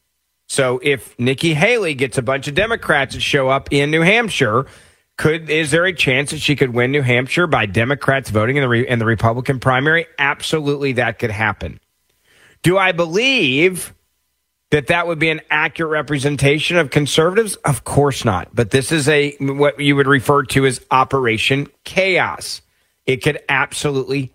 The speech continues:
happen. About two-thirds of likely voters, likely primary voters on the Democrat side, say they plan to write in Biden.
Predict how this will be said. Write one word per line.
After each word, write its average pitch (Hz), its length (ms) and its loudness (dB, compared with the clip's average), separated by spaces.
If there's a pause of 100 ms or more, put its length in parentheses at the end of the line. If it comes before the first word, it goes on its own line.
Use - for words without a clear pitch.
(100)
happen. 170 540 -2 (640)
About 143 300 0
two-thirds 190 520 0
of 139 100 -2
likely 147 320 0
voters, 156 680 -2 (960)
likely 156 360 0
primary 175 460 0
voters 135 340 -2
on 135 60 0
the 127 60 -2
Democrat 156 480 0
side, 123 480 0 (300)
say 147 220 0
they 151 160 -2
plan 165 380 -2
to 143 360 0 (300)
write 170 320 2
in 185 260 -2
Biden. 175 460 -2